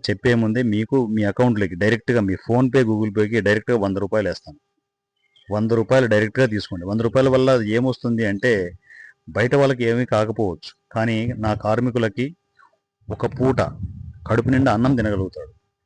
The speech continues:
ఒక్క పూట కడుపు నిండా అన్నం అనేది చాలా గొప్ప విషయం నా దృష్టిలో అది. ఎందుకంటే ఒక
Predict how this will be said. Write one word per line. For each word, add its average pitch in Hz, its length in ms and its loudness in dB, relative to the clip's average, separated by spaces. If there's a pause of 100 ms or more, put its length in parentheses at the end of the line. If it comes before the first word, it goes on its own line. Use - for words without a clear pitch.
(440)
ఒక్క - 260 -6
పూట 135 560 0
కడుపు 123 320 2
నిండా 123 420 4
అన్నం 110 280 0
అనేది 110 640 0 (120)
చాలా 104 120 -2
గొప్ప 92 340 -6
విషయం 120 320 0
నా 92 80 -6
దృష్టిలో 87 380 -10
అది. 73 140 -18 (520)
ఎందుకంటే 117 500 -4 (840)
ఒక 104 220 -4